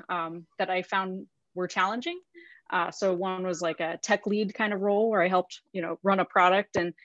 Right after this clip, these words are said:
I liked what the project managers were doing in terms of customer interaction. I always really liked working with customers. And I also am kind of a control freak. I like,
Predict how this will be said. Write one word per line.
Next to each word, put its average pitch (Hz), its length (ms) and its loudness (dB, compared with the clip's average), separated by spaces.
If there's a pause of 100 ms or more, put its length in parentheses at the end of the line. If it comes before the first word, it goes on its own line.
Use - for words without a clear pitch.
(220)
I 196 120 8
liked 208 280 6
what 226 140 2
the 175 220 4 (100)
project 240 420 4
managers 262 520 0
were 247 80 2
doing 233 300 -2
in 180 100 -2
terms 190 300 -4
of 165 160 0
customer 196 440 -2
interaction. 190 540 2
I 170 100 0
always 190 240 2
really 185 280 4
liked 175 260 2
working 180 240 -2
with 175 180 -4
customers. 247 560 -4 (380)
And 196 100 2
I 190 40 6
also 190 420 6
am 190 100 2
kind 175 220 -2
of 165 80 -2
a 180 80 0
control 180 360 -2
freak. 302 280 -4
I 175 100 4
like, 165 380 2